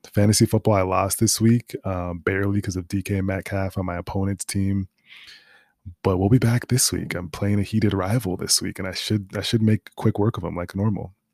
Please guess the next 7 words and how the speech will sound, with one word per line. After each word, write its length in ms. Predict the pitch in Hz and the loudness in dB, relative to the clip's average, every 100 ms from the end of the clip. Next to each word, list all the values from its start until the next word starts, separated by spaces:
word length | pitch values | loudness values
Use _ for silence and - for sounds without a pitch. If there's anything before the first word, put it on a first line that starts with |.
| - - - - - - _ _ | -20 -20 -20 -20 -20 -20 _ _
Um, 600 | 107 101 95 95 92 98 107 | 0 2 2 2 0 0 4
<laughs> 120 | 107 | 6
so 160 | 117 110 | 8 8
that's 180 | 104 104 | 6 6
our 100 | 101 | 4
sports 640 | - - 101 98 - - - | 2 4 4 6 2 -4 -4
update. 580 | 101 95 - 92 90 | -4 -4 -6 -6 -4